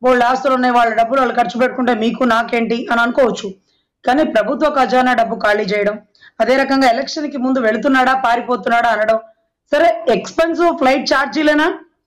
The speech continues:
చాలా డబ్బులు తీసుకొని వెళ్ళిపోతున్నాడా? కొన్ని లక్షల కోట్లు చేతులు మారుతున్నాయి. ఏదైతే హవాలా జరుగుతుంది, ఇవన్నీ ఎన్నో విషయాలు వెలుగులోకి వస్తున్నాయండి.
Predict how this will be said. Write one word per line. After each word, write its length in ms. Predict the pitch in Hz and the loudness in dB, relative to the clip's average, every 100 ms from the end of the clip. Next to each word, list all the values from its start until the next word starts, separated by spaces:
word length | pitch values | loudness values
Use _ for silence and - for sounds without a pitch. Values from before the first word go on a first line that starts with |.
| _ _ - | _ _ -4
చాలా 320 | 240 262 294 | 0 2 2
డబ్బులు 480 | 302 277 277 294 294 | 2 2 0 0 0
తీసుకొని 480 | 294 285 285 - 294 | 0 -2 -2 -2 -2
వెళ్ళిపోతున్నాడా? 760 | 277 277 285 277 285 277 277 320 320 _ _ _ _ | 0 0 0 0 0 0 2 0 -4 _ _ _ _
కొన్ని 200 | - 226 | -2 2
లక్షల 540 | 214 226 233 - 311 302 | 2 0 -2 0 0 0
కోట్లు 440 | 302 285 285 277 | 0 0 0 0
చేతులు 420 | 277 277 262 277 | 0 2 2 2
మారుతున్నాయి. 600 | 262 247 247 247 240 240 247 _ _ _ _ _ _ _ - | 0 0 0 -2 -2 -2 -4 _ _ _ _ _ _ _ -2
ఏదైతే 360 | 247 262 269 | 2 2 2
హవాలా 420 | 262 220 240 269 269 | 2 2 2 2 2
జరుగుతుంది, 760 | 262 247 247 262 254 247 269 - _ _ _ _ | 2 0 -2 -4 -2 -2 -6 -12 _ _ _ _
ఇవన్నీ 460 | 226 214 226 302 320 | -4 0 2 2 2
ఎన్నో 340 | 294 277 294 | 2 2 2
విషయాలు 400 | 302 285 - 285 | 2 0 0 0
వెలుగులోకి 460 | 247 254 277 277 277 | 0 0 2 0 0
వస్తున్నాయండి. 720 | 247 - 254 233 208 185 - | -4 0 2 2 2 -4 -6